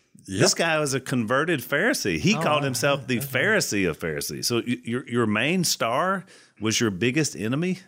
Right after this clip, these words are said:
Speaker 2: when Jesus was on. I mean, it's, it's what I'm saying.
Speaker 1: Amazing.
Speaker 2: It blows your mind.
Speaker 3: But even that makes me think of that verse. Even the evil one himself. Where's the verse where he said he masquerades as an angel of light and his servants as,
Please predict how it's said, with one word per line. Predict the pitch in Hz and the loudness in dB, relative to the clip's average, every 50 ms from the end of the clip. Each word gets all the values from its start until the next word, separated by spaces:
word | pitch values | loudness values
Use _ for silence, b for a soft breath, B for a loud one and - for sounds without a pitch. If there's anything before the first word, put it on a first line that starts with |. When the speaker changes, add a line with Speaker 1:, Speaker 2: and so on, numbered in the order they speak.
| _ _ _ b b b b b b b b b | _ _ _ b b b b b b b b b
Speaker 2:
when | - 120 110 | -6 -4 -2
Jesus | 107 123 139 143 139 - | 2 2 2 2 2 0
was | 113 110 - | -4 -4 -2
on. | 131 127 - | -2 -2 -2
I | - 135 | 0 2
mean, | 143 143 143 | 2 4 4
it's, | 139 123 - - | 2 2 0 -2
it's | - 113 - - | -4 -6 -4 -2
what | 135 123 | 0 0
I'm | 120 127 | 2 4
saying. | 135 143 143 | 4 4 4
Speaker 1:
Amazing. | 113 110 107 120 | 2 0 -2 -4
Speaker 2:
It | 113 101 | -4 -2
blows | 101 117 117 127 120 98 | -2 0 0 0 0 -2
your | 98 87 | -4 -4
mind. | 85 85 80 - 135 | -6 -6 -6 -6 -6
Speaker 3:
But | 147 143 | -6 -4
even | 165 170 185 196 180 170 160 139 131 | -2 0 0 0 0 -2 -2 -2 -2
that | 127 123 117 104 73 | -4 -4 -6 -6 -6
makes | 113 123 139 139 - - | -6 -6 -6 -6 -6 -8
me | - 110 | -10 -10
think | - - 123 113 104 | -8 -6 -6 -6 -6
of | 98 | -6
that | 98 95 - 67 | -8 -8 -10 -10
verse. | 80 92 101 110 107 87 - - - | -10 -8 -8 -8 -8 -8 -10 -12 -10
Even | 123 131 135 135 117 | -10 -10 -8 -8 -8
the | 104 98 - | -8 -8 -10
evil | - 110 120 123 113 117 110 | -8 -8 -8 -6 -6 -8 -8
one | 107 98 92 | -8 -6 -8
himself. | 92 92 85 - - 110 110 110 107 - - | -8 -10 -10 -12 -12 -12 -10 -12 -12 -14 -14
Where's | 107 98 - | -16 -14 -14
the | - 92 | -14 -14
verse | 82 92 101 101 95 - - | -12 -10 -10 -10 -10 -12 -14
where | - 87 | -14 -14
he | 92 92 | -12 -10
said | - - - 101 101 98 92 87 82 - _ _ | -10 -10 -10 -10 -10 -10 -12 -12 -14 -18 _ _
he | _ - - 101 | _ -20 -18 -16
masquerades | 92 87 85 90 95 92 - - - 98 92 98 98 101 104 101 92 - | -14 -14 -12 -12 -12 -10 -12 -12 -12 -12 -10 -8 -6 -6 -6 -8 -8 -10
as | 95 95 90 90 | -12 -12 -12 -12
an | 87 85 69 | -12 -14 -14
angel | 71 101 107 107 101 98 98 98 95 | -12 -12 -10 -10 -12 -12 -12 -12 -12
of | 87 78 | -12 -14
light | 80 78 80 90 92 101 - - _ _ _ | -14 -12 -12 -12 -12 -14 -16 -18 _ _ _
and | 92 90 | -12 -10
his | 95 95 90 | -10 -8 -10
servants | - - 107 104 104 101 98 98 - - - 92 | -10 -10 -10 -10 -10 -10 -12 -14 -16 -18 -18 -16
as, | 92 92 85 - - - | -16 -16 -16 -16 -16 -18